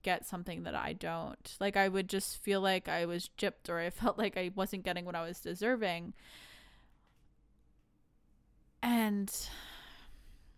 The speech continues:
I realized that I have been through so much in my life.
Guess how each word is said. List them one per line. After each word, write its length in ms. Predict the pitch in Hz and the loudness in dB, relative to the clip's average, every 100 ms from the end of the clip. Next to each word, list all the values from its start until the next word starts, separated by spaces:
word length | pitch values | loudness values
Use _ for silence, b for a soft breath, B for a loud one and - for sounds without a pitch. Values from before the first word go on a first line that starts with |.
| B B - _ _ _ b b b b b b b b b - 220 | B B -20 _ _ _ b b b b b b b b b 2 6
I 60 | |
realized 540 | 220 214 240 302 294 - | 8 8 8 6 6 6
that 180 | 196 | 6
I 100 | 160 | 6
have 420 | 180 196 190 269 - | 2 2 4 4 2
been 200 | 196 196 | -2 -2
through 320 | - 180 175 | -2 -2 -2
so 280 | - - 190 | -4 -2 -2
much 280 | 180 - | -2 -4
in 80 | 190 | -4
my 120 | 180 | -4
life. 380 | 165 - - 208 | -4 -4 -6 -10